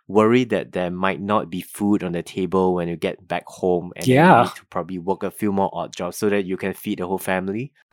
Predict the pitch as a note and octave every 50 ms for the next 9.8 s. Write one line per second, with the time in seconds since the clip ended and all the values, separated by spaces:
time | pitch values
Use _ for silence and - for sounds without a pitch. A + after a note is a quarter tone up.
0 | _ _ B2+ C3 D3+ G3 G3 G#2+ G#2 - - D3 D#3 F#3 F#3+ F3 E3 D#3+ D#3+ D#3+
1 | D3 D3 D3+ D3+ A#2+ C#3 C#3 C#3 C3+ C3 B2 A2 A#2+ D3+ C#3+ G#2+ G#2 G#2 G2+ -
2 | - _ C#3 C#3 - - C#3 C#3+ E3+ D3 B2+ C#3 C#3 C#3+ C#3+ C#3+ D3 D3 C#3+ C3
3 | A2+ B2 A#2 A2+ A#2+ - - A#2+ - - A2 G#2+ A#2 A#2 - - A2 G2+ - -
4 | - A#2+ C3 C3+ - - A2+ G#2+ G#2 F#2+ A2 G#2+ G#2+ G#2+ A2 A2+ G#2+ G#2+ G#2 G#2+
5 | G#2 - - - G2 G#2 G#2 - G#2 G2+ G2+ A2+ D3+ B2+ B2 A2 G#2+ G2 F2+ F#2
6 | G2+ G#2+ G#2+ A2+ C#3 B2 A#2+ A#2+ A#2 A#2+ A#2 A#2+ C3+ C3 - - - G#2 G2 G2
7 | F#2+ F#2+ - - C3 B2 G#2+ A2+ A#2 A2+ A2 G2+ G#2+ A2+ G#2+ - G#2 G2+ G2 G2
8 | G2 G2+ F2+ A2 A#2 G#2+ G#2 G#2+ A2 B2 C#3+ C3 C3+ - - - D#3 - - -
9 | - D#3 D#3+ D3+ - C#3+ A2 - - - - C3 B2 B2 A#2+ A2+